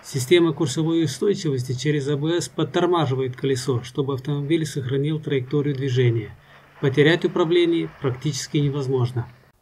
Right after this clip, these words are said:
Я специально привёл пример в повороте. Следующий важный параметр — это угол поворота руля.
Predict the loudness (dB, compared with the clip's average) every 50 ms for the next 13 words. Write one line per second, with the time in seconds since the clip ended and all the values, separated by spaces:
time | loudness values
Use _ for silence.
0 | -4 2 4 4 4 4 4 0 -2 -2 0 0 2 4 4 2 2 2 2 2
1 | 4 4 4 4 2 2 0 0 2 2 2 2 0 -2 -6 -6 -4 -2 0 2
2 | 2 2 2 2 0 -2 -6 -8 -10 _ _ _ _ -20 -20 _ _ _ -12 -2
3 | 2 4 4 4 4 0 0 0 -2 -2 0 0 0 2 0 0 0 0 0 0
4 | 2 2 2 0 -2 -4 -8 -20 _ _ -8 -6 -2 0 0 2 2 0 0 0
5 | 0 0 0 0 0 2 0 0 0 -2 -4 -4 -2 -2 -2 -2 -2 -4 -8